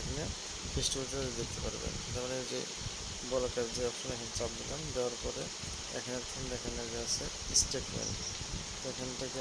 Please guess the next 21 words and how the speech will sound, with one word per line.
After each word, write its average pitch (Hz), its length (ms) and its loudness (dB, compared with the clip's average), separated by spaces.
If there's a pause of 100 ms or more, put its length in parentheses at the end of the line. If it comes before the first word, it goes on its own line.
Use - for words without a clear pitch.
আমি 127 140 0 (920)
স্টেটমেন্টে 123 520 0 (180)
ক্লিক 123 280 -2
করলাম, 120 260 -2 (640)
করার 123 220 4 (100)
পরে 135 180 0 (380)
মাত্র 147 260 0 (200)
যে 135 100 0 (300)
নাম্বার 123 240 -2 (100)
আমি 123 120 0 (580)
রিচার্জ 131 260 4
করলাম 139 220 -2
সেটা 123 180 -2
দেখেন 113 220 -2
এখন 110 180 -2
দেখাচ্ছে, - 360 4 (1120)
এই 123 100 4
যে 117 80 2 (120)
ট্রানজ্যাকশন 120 440 -2 (100)
আইডি 117 220 -2 (160)
এবং 113 140 0